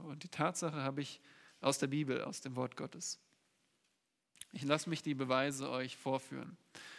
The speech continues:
Das erste ist Gottes Reden vor und nach dem Sündenfall. Überlegt einmal mit mir.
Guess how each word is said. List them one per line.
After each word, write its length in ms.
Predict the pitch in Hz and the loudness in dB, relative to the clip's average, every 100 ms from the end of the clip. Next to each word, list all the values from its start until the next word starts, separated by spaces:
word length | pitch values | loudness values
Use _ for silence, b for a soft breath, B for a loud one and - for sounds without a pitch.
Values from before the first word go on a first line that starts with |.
| B B B B | B B B B
Das 100 | 135 | 2
erste 320 | 147 202 - 147 | 8 8 6 0
ist 360 | 175 180 - | 0 -2 -2
Gottes 360 | 156 165 151 135 | 0 2 0 0
Reden 260 | 151 165 156 | 2 0 -2
vor 280 | - 151 | 0 2
und 60 | 143 | 2
nach 180 | 139 - | 0 -2
dem 140 | 135 | -6
Sündenfall. 580 | 120 147 139 - - - _ _ B B B | -2 -4 -4 -6 -8 -8 _ _ B B B
Überlegt 340 | 147 156 196 190 | 4 6 6 4
einmal 240 | 156 147 | 0 2
mit 180 | 151 - | 0 0
mir. 260 | 127 - | -2 -2